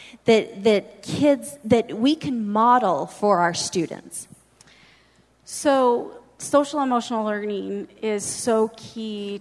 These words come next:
Speaker 2: to each individual child and their ability to navigate their, the life with their peers, the community. It builds,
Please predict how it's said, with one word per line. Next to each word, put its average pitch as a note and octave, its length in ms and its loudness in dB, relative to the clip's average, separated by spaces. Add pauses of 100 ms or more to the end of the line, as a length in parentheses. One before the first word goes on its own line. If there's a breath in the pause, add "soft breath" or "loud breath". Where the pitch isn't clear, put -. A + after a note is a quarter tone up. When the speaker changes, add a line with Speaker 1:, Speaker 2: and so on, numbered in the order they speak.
Speaker 2:
to G3 840 -2 (140)
each A3+ 400 -12
individual G3+ 580 -2
child G#3+ 720 -6 (120)
and G3+ 280 -6
their A#3 200 0
ability A3+ 840 -4 (280 soft breath)
to A3 120 0
navigate G3+ 880 -4
their, E3+ 180 -6 (500)
the A#3 160 0 (300)
life A3+ 440 -4
with G#3 160 0
their F#3 140 -4
peers, C#4 640 -4
the F#3+ 120 -14
community. B3 760 -4
It G#3 300 -14
builds, B3+ 560 2